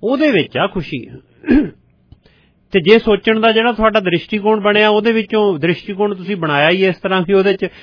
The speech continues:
ਖੁਸ਼ੀ ਲਈ ਥਾਂ ਹੀ ਨਹੀਂ ਰੱਖੀ ਹੋਈ, ਤੇ ਫਿਰ ਖੁਸ਼ ਸਵਾਹ ਰਹਿਣਾ ਆਪਾਂ, ਫਿਰ ਨਹੀਂ ਖੁਸ਼ ਰਹਿ ਸਕਦੇ।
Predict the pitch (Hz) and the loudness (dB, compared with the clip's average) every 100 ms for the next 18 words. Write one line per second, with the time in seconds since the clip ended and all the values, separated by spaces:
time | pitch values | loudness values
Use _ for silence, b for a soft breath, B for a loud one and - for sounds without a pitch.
0 | B - 175 185 196 185 160 165 185 202 | B -2 0 2 2 2 2 2 4 2
1 | 196 - 196 190 190 b b b 175 180 | 0 0 0 0 -2 b b b -2 2
2 | 185 - 147 131 131 143 196 202 196 185 | 2 0 -4 -4 -8 -6 -4 -6 -8 -14
3 | 190 - _ _ _ _ _ _ _ _ | -20 -20 _ _ _ _ _ _ _ _
4 | _ _ _ _ _ _ _ _ 143 175 | _ _ _ _ _ _ _ _ -2 0
5 | 220 202 175 170 160 143 110 | 2 0 0 -2 -2 -6 -10